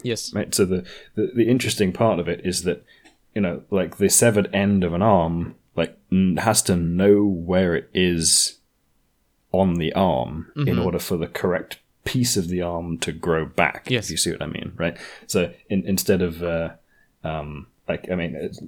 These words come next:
Speaker 2: so, I mean, if you cut off my arm, for example, like, above the elbow, like, the bit above the elbow needs to know that it was the bit above the elbow in order to regrow an elbow.
Speaker 1: Yeah.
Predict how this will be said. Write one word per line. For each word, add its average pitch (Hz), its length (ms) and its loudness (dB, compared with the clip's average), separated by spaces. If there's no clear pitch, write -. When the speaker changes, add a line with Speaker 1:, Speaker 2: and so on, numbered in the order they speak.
Speaker 2:
so, 92 120 2
I 87 80 -2
mean, 90 120 -2
if 87 100 -6
you 101 60 0
cut 104 140 2
off 90 140 2
my 98 160 2
arm, 90 220 0
for 85 160 -4
example, 85 500 -2
like, 85 200 -4
above 87 380 -4
the 85 140 0
elbow, 110 460 4
like, - 320 -4
the 92 120 0
bit 110 300 4
above 95 320 2
the 92 120 2
elbow 85 320 2
needs 85 280 -2
to 82 80 -4
know 87 280 0
that 82 120 -4
it 80 100 -10
was 82 140 -8
the 80 60 -8
bit 76 200 -6
above 82 220 -4
the 78 120 -4
elbow 80 260 -4
in 80 100 -6
order 78 240 -8
to 76 60 -8
regrow 78 360 -6
an 76 80 -6
elbow. 71 360 -8
Speaker 1:
Yeah. 117 180 -2